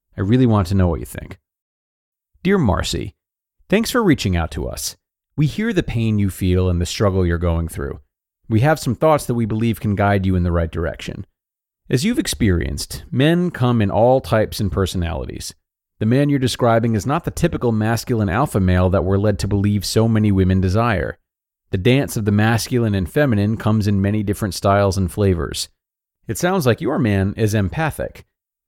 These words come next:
The way you describe how in sync he is with you fits perfectly to someone who can read energy and at times can be right in tune with what is going on with you.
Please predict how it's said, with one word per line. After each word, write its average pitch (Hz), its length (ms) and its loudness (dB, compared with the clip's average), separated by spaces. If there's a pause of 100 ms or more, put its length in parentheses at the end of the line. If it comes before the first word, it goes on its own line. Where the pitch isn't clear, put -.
The 117 80 2
way 175 120 4
you 196 140 -2
describe 147 540 0
how 131 200 0
in 117 120 0
sync 196 240 -4
he 120 160 -2
is 101 100 -2
with 107 140 -4
you 104 160 0
fits - 240 -4
perfectly 131 560 0
to 98 100 2
someone 98 380 0
who 104 100 0
can 98 200 -4
read 120 200 0
energy 98 560 -2
and 95 200 -2
at 110 100 -6
times 143 440 0
can 117 200 0
be 110 120 0
right 104 240 4
in 120 120 -2
tune 123 320 0
with 120 140 0
what 98 140 -2
is 98 100 -4
going 107 260 2
on 135 220 2
with 82 140 -2
you. 50 220 -10